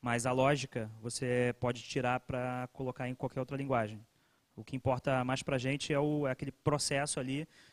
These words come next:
de desenvolveu, comitou, desenvolveu, comitou, comitou, comitou, já efetuou meia dúzia de commits, é,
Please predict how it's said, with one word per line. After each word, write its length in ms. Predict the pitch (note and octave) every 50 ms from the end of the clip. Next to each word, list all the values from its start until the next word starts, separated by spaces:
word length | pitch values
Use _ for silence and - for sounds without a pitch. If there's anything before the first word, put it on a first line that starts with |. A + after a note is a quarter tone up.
| _ _ -
de 720 | A#2 B2 C3+ C#3 C#3 C#3 C3+ C3+ C3+ C3+ C3 B2+ A#2 A2 - _ - - - - - -
desenvolveu, 560 | - B2 D3 D3+ D#3 D3 C3+ D#3+ F3+ F#3+ G3
comitou, 380 | - - F#3+ F3 F3+ - D#3 C#3+
desenvolveu, 280 | C3+ C#3+ C#3 C#3 D#3+
comitou, 340 | - F3+ D#3+ D#3 - E3+ D3+ -
comitou, 280 | E3 D3+ D3 - D3+
comitou, 540 | D3 D#3+ D3 D3 - - D#3+ D#3+ F3 F3+ E3
já 180 | C3+ D3+ D3 D#3
efetuou 440 | D3+ - E3 - - D#3 D3+ D3+
meia 180 | D3 D3+ E3 F3+
dúzia 180 | E3+ E3+ D#3+ E3+
de 80 | -
commits, 540 | - - E3+ D3+ D3+ D#3+ F#3 - - - - _ - - - - _ _ _ _
é, 760 | - B2+ C3 C3 B2+ B2+ B2+ B2+ B2+ B2 B2 B2 A#2+ A#2 A2